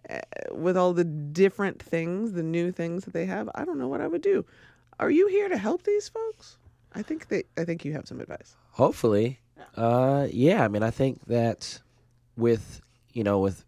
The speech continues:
Speaker 2: friends of mine and, uh, family members of mine having young children in this technological age, I mean, it, it's easy to say that it's unavoidable. It is.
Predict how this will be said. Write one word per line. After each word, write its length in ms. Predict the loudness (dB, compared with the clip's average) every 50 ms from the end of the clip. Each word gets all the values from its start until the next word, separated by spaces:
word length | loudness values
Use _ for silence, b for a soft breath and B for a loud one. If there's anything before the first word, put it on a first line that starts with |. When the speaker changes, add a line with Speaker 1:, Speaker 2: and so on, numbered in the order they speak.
| _ _ _
Speaker 2:
friends 380 | -4 0 2 2 2 2 0 -2
of 100 | 0 0
mine 480 | 2 2 2 0 0 -2 -2 -4 -8 -8
and, 280 | -8 -8 -6 -6 -6
uh, 200 | -6 -6 -6 -8
family 340 | -6 -4 -4 -2 -2 -2 -2
members 240 | -2 -4 -4 -4 -6
of 80 | -6
mine 220 | -6 -4 -4 -2 -2
having 280 | -2 -2 -4 -4 -6
young 180 | -6 -6 -6 -8
children 580 | -4 -2 -2 -2 0 0 -2 -4 -4 -6 -10 -14 _ -10
in 200 | -8 -6 -6 -6
this 160 | -6 -8 -4
technological 640 | -4 -4 -2 -2 -2 0 0 0 -2 -4 -8 -8 -4
age, 480 | -2 0 0 2 0 0 -2 -6 -12 B B B B B B B B B B B B B B B B B B
I 120 | 0 2 4
mean, 160 | 4 2 2
it, 260 | 0 -6 -12 _ _ _ _ _ _ _
it's 460 | 0 0 0 0 -6 -10 -12 -12 -4 0
easy 220 | 0 2 2 2
to 60 | 0
say 480 | 0 2 2 4 6 4 4 2 0 -4 _ _ _ _ _ _ _ _ _ _ _ _ -2
that 220 | 0 2 4 4 2
it's 200 | 2 0 -2 -2 0
unavoidable. 880 | 0 2 2 0 0 0 0 2 2 2 0 0 0 0 0 -2 -4 -8 -12 _
It 160 | 0 2 2
is. 440 | 4 4 4 2 2 0 -4 -10 -14